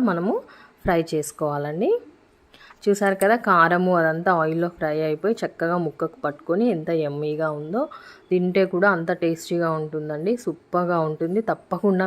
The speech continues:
మీరు కూడా ఈ విధంగా ట్రై చేయండి. మీకు ఎలా వచ్చిందో తప్పకుండా నా కామెంట్ సెక్షన్‌లో షేర్ చేయండి. నా వీడియో నచ్చినట్లయితే మీ friends and రిలేటివ్స్‌కి తప్పకుండా నా వీడియోని షేర్ చేయండి. అలాగే నా ఛానల్ని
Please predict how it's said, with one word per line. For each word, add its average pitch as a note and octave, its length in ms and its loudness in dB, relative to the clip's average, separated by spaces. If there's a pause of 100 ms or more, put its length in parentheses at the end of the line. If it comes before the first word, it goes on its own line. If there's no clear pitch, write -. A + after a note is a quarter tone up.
మీరు E3 240 -4
కూడా F3+ 240 0
ఈ F#3 100 0
విధంగా D#3 420 -2
ట్రై D3 180 -2 (140)
చేయండి. D#3 360 -2 (100)
మీకు F#3+ 200 0
ఎలా D#3 220 0
వచ్చిందో E3+ 300 -4 (100)
తప్పకుండా D#3 480 -4
నా F3 60 -4 (100)
కామెంట్ D3 320 -6
సెక్షన్‌లో D3+ 500 -8
షేర్ D3 200 -4 (100)
చేయండి. D3+ 320 -4 (720)
నా F3+ 60 4 (100)
వీడియో E3+ 220 4 (100)
నచ్చినట్లయితే D#3+ 680 -4
మీ A#3+ 160 4
friends D3+ 300 -4
and D#3 160 -4
రిలేటివ్స్‌కి D3 520 -4 (100)
తప్పకుండా D3+ 460 -8 (100)
నా D#3+ 60 -6 (100)
వీడియోని D#3 340 -2 (100)
షేర్ D3 320 -6
చేయండి. D3 380 -4 (760)
అలాగే D#3 300 0 (140)
నా E3+ 40 2 (140)
ఛానల్ని E3 400 0